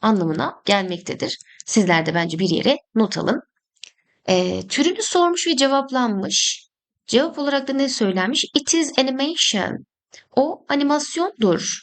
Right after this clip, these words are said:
demek istiyor. Peki buraya gelecek olan soru kelimesi nelerdir? İlk öncelikle şöyle bir anlamlarını hatırlayalım. Biliyoruz da hatırlayalım arkadaşlar. Neden, niçin demekti? Why? Why?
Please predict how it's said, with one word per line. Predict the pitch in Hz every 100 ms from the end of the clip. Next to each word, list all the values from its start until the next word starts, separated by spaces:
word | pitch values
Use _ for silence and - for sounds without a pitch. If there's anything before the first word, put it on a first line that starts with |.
| _ -
demek | 170 170
istiyor. | - - 165 202 302 - -
Peki | - 392 254 190
buraya | 349 427
gelecek | 302 247 226 233
olan | 233
soru | 208 - 262
kelimesi | 247 190 170 233
nelerdir? | 240 180 98 - - - - _ _
İlk | 339 359
öncelikle | 359 277 254
şöyle | 254 285 247
bir | 185 208 - _ _ _ _ _ _ _ _ -
anlamlarını | 247 247 254 226 220 269 320 _ _ _ _ _
hatırlayalım. | - 214 202 185 165 175 - _ -
Biliyoruz | 160 160 165 320 -
da | 180
hatırlayalım | 175 175 170 180 -
arkadaşlar. | - - 208 175 254 269 - - - -
Neden, | 214 262 254 262 269 294 247
niçin | 262 262 - 202
demekti? | 175 160 165 - 160 185 247 _ _ _ -
Why? | 165 160 156 170 247 - _ _ _ - _ _ _ _ _ _ _ _ _
Why? | - 202 185 - -